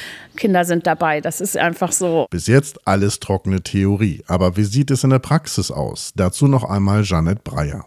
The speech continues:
Speaker 1: Wir werden es so machen, dass eine Familie, ein Ehepaar, ähm, zugeordnet wird an eine Ehrenamtliche. Viele kennen sich eben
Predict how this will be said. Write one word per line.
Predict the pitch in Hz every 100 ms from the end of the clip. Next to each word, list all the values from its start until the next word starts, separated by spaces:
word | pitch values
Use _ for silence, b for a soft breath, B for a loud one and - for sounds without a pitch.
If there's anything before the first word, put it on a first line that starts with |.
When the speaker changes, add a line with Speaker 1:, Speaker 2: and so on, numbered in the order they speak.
| _
Speaker 1:
Wir | - 196
werden | 196 202
es | 196
so | 311
machen, | 349 311 277
dass | 240 -
eine | 220 208
Familie, | - 226 294 320 294 294 285
ein | 214
Ehepaar, | 233 294 285 - 277 262 247 247 240 254 - 233 226
ähm, | 220 220 214 208 208 254 -
zugeordnet | - 320 269 226 240 240 233 240
wird | 233
an | - 196
eine | 208
Ehrenamtliche. | 277 262 135 226 226 208 -
Viele | - 214 208 214
kennen | - - 208 214
sich | 202 -
eben | 208 208